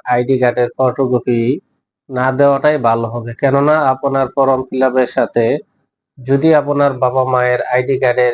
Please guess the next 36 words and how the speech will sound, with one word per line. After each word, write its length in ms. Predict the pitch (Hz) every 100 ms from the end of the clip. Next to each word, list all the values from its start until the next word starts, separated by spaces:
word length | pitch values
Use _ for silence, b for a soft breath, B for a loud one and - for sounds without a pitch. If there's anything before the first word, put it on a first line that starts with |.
| -
একটি 240 | 131 - 135
নামের 320 | 123 127 120
অক্ষরও 420 | 117 - 127 123
ভুল 240 | 110 117 123 120
হয়ে 200 | 113 104
থাকে, 320 | 107 98 117 156 _ _ _ _ _ 143
তাহলে 340 | 127 143 143
আপনার 300 | 135 131 127 123
পাসপোর্টে 520 | 127 120 - 131 131
ঝামেলা 380 | 123 110 113 110
হতে 260 | 110 110 107
পারে। 240 | 101 95 - _ _ - _ _ -
তাই 160 | 135 127
আমি 220 | 117 127 151 143
এই 140 | 139
জন্য 200 | 139 147 151
বললাম 420 | 131 123 117 123 165 135
যেন 200 | 135 135 135 _
পাসপোর্টে 600 | 143 139 135 - 151 165 156
আপনার 360 | 127 139 127 120
কোনো 180 | 127 123
ধরনের 340 | 120 120 120 -
সমস্যা 420 | 120 113 - 110 104
না 180 | 107 110
হয়, 340 | 104 110 101 104 _ _ _ _ _
সেক্ষেত্রে 540 | - 156 147 156 - 156 143
আপনি 260 | 131 139 139
আপনার 300 | 123 135 123
বাবা 240 | 123 123
মার 220 | 120 120 120 - _ _ _ -
আইডি 280 | 131 135 139
কার্ডের 340 | 139 131 127
ফটোকপি 520 | 123 127 131 123 147 143
না 180 | 131 123
দিলেও 300 | 123 123 170
কোনো 200 | 175 156